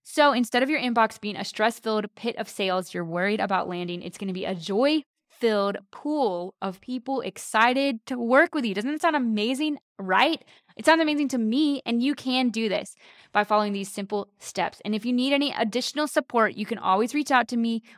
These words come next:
on Instagram at Christy Johnson Creative. Or email me, Christy at Christy Johnson Creative dot com, or you can become one of my Biz Besties.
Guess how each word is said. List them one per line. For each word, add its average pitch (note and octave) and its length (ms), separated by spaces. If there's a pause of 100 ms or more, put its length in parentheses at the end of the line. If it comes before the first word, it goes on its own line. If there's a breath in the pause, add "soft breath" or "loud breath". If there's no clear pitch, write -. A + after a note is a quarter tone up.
on A3 160
Instagram G3 680 (160)
at F#3+ 380 (140)
Christy G#3 640
Johnson F3+ 440
Creative. G#3+ 640 (1200)
Or F3+ 300 (420)
email G#3+ 320
me, G#3 380
Christy F#3+ 600
at - 200
Christy F#3+ 360
Johnson F3+ 460
Creative F3 340
dot - 220
com, G3+ 440 (200)
or C#4+ 60
you F4 60
can G#4+ 100
become F#4+ 280
one F#4+ 120
of F4+ 40
my F#4 120
Biz D#4+ 280
Besties. C4 540